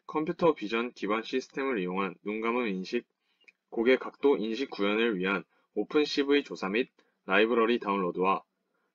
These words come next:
디립과 오픈 씨브이를 이용하여 얼굴 특징점 찾기에 대해 조사를 하였습니다.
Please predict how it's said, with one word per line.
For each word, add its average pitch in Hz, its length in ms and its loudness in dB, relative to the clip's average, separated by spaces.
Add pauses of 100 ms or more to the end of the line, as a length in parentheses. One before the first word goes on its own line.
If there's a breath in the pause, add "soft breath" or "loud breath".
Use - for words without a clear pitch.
디립과 117 640 4
오픈 131 340 -2
씨브이를 139 480 6
이용하여 92 440 0 (160)
얼굴 113 360 4
특징점 151 580 -2
찾기에 147 500 2
대해 110 300 6
조사를 107 300 -2
하였습니다. 92 520 0